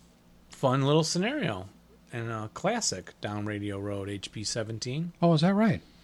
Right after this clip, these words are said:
Speaker 1: He found that the pack is actually a good value and well worth trying.
Speaker 2: Oh.
Speaker 1: So maybe we should try all of
Speaker 2: How
Speaker 1: these.
Speaker 2: about that? Yeah. Add this to the stack.
Speaker 1: Yeah. Short.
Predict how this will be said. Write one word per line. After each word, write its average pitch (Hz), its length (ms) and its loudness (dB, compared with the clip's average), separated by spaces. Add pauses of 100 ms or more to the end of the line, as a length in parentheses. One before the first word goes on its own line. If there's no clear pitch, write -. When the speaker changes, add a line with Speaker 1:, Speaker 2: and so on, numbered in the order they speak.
(800)
Speaker 1:
He 170 100 0
found 151 340 6
that 131 160 0
the 123 140 0
pack 131 320 0
is 135 100 -6
actually 147 480 0
a 143 80 0
good 147 160 0
value 147 460 0
and 107 280 -4
well 123 280 4
worth 160 280 4
trying. 160 520 -2 (220)
Speaker 2:
Oh. 180 180 6
Speaker 1:
So 113 160 -2 (120)
maybe 117 300 -6
we 156 180 2
should 175 220 -6
try 196 280 -4
all 107 180 -6
of 92 80 -12
Speaker 2:
How 156 60 -2
Speaker 1:
these. 139 80 -4
Speaker 2:
about 175 180 -2
that? 107 200 -4
Yeah. 151 260 2 (580)
Add 117 180 -6
this 139 160 0
to 151 120 -2
the 143 100 6
stack. 151 500 0 (600)
Speaker 1:
Yeah. 123 280 0 (1500)
Short. 160 400 6